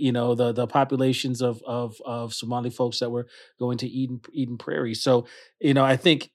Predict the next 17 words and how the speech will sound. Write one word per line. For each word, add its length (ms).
I 140
think 240
we, 260
we 140
often 400
lose 240
sight 260
of 80
the 80
demographic 600
changes 480
that 100
are 80
happening 400
around, 580
around 440
us, 240